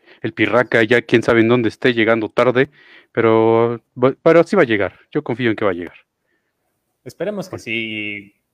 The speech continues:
Speaker 2: Si no, pues, solo sería cosa de ver los anexos de aquí de Ciudad Neza.
Speaker 1: Y ahí lo buscamos.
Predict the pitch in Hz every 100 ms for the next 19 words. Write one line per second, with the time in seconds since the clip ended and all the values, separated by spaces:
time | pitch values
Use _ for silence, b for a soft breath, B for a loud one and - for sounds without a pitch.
0 | _ _ _ _ _ - 165 208 214 113
1 | 104 - 135 131 123 123 131 143 139 107
2 | 123 120 117 107 120 - 104 98 - 113
3 | 104 107 104 101 98 104 107 _ _ _
4 | _ _ _ _ _ _ - 131 135 123
5 | 104 117 95 87